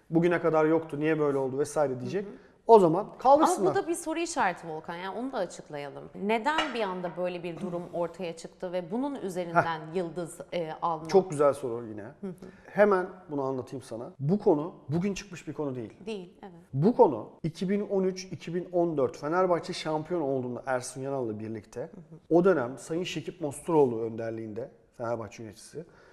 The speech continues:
Speaker 1: şu anki dün açıklama yapan Metin Sipahioğlu'nun çok ciddi katkıları vardır, çok ciddi emekleri vardır. Başlamış, o ekibin başlattığı bir durum ve bak altı yedi yıldır mücadelesi sürüyor. Bir noktaya gelme mücadelesi sürüyor. Aziz Yıldırım'ın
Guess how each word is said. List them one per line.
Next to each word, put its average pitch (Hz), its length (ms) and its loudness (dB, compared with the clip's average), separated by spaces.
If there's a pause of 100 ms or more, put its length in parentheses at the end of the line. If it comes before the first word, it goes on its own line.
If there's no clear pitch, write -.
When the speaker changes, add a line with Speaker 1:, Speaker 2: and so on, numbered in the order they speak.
(120)
Speaker 1:
şu - 240 8
anki 196 420 8
dün 165 120 -4
açıklama 170 460 -4
yapan 170 240 0
Metin 160 260 -4
Sipahioğlu'nun 156 840 2 (320)
çok - 200 -10
ciddi 147 240 -8
katkıları 143 500 -2
vardır, 120 320 0
çok 135 180 -8
ciddi 147 240 -8
emekleri 143 440 -2
vardır. 107 300 -4 (100)
Başlamış, 151 720 4
o 147 160 10
ekibin 151 500 -2 (100)
başlattığı 113 600 -6
bir 104 340 -16
durum 180 280 0 (300)
ve 185 280 10 (480)
bak 123 120 -2 (160)
altı 151 340 8
yedi 214 120 4
yıldır 226 220 4
mücadelesi 185 560 4
sürüyor. 117 280 -8 (160)
Bir 147 160 0
noktaya 160 360 6
gelme 165 300 6
mücadelesi 151 520 0
sürüyor. 139 400 -8
Aziz 190 240 8
Yıldırım'ın 220 460 -2